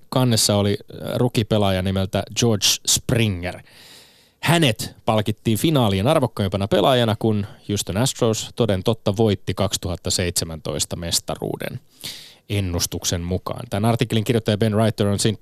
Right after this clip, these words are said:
sittemmin julkaissut, ö, Astro Ball-nimisen kirjan, jossa tätä nousua pohjamudista mestariksi selitetään, ja tuo opus on vihdoin tarttunut omalle lukulistalle, ja voin sitä lämpimästi suositella, jos urheilukirjat englanninkieliset sellaiset kiinnostavat.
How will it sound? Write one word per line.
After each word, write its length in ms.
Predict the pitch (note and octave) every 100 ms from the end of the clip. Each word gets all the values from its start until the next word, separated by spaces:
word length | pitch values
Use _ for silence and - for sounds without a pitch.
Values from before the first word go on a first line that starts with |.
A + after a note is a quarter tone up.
| -
sittemmin 420 | A#2 - G2+ F#2+
julkaissut, 560 | G#2+ G#2 F#2+ F2+ G2 - -
ö, 180 | G2 F#2 -
Astro 340 | C#3 - A#2+
Ball-nimisen 540 | G#2 G#2+ G2+ G2+ G2 F#2+
kirjan, 360 | D3+ C#3+ A2
jossa 280 | G2 - F#2+
tätä 260 | - F#2+ F#2+
nousua 360 | G#2 G2+ G2
pohjamudista 640 | F2+ G#2 F#2 F2+ F2 E2+ G2
mestariksi 440 | G2+ - F2 -
selitetään, 500 | F#2 F2+ F2 D#2+ E2+
ja 80 | E2+
tuo 260 | G2 F#2 F2+ - - - -
opus 300 | C3 A#2+ A2
on 120 | A2+
vihdoin 280 | C3+ B2 A#2
tarttunut 400 | A#2 G#2+ A#2 A2
omalle 260 | D#3+ B2
lukulistalle, 580 | A2+ A2+ A2 G2 - F#2+
ja 60 | F#2
voin 120 | F#2+
sitä 180 | F#2+ G2
lämpimästi 500 | G#2+ G2 F2 E2+ -
suositella, 460 | - F#2+ D#2+ E2+
jos 240 | E2+ E2+ -
urheilukirjat 1080 | A2+ G2+ E2 F#2 F2 - G2+ F2+ E2+ - - - - - -
englanninkieliset 640 | G2+ F#2 F2 E2+ E2 D#2+ -
sellaiset 340 | F2+ F2 G2+
kiinnostavat. 600 | - A2 G2 - F2+ F2+